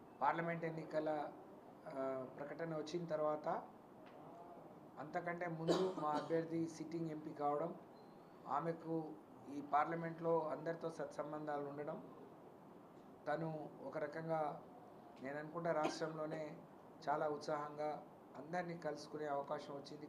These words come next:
కలుసుకోగలిగింది. ఆ రోజు నుంచి నామినేషన్ కూడా ఎవరిని పిలవకుండా పెద్ద ఎత్తున వచ్చి మా బీఆర్ఎస్ పార్టీ శ్రేణులు, మొన్న ఎన్నికల్లో, సాధారణ ఎన్నికల్లో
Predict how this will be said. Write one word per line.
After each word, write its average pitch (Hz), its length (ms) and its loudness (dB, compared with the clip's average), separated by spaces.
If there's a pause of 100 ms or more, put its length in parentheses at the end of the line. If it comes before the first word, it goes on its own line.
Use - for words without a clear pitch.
కలుసుకోగలిగింది. 139 840 -2 (1800)
ఆ 143 100 6
రోజు 170 240 4
నుంచి 180 500 -2 (260)
నామినేషన్ 165 720 2
కూడా 127 200 -4 (440)
ఎవరిని 147 260 0
పిలవకుండా 151 580 -2
పెద్ద 156 280 -8
ఎత్తున 147 300 -2
వచ్చి 143 400 -4
మా 135 260 -2 (580)
బీఆర్ఎస్ 160 440 4
పార్టీ 151 220 2
శ్రేణులు, 147 500 0 (580)
మొన్న 151 160 -2
ఎన్నికల్లో, 170 760 0 (540)
సాధారణ 170 360 6
ఎన్నికల్లో 165 640 2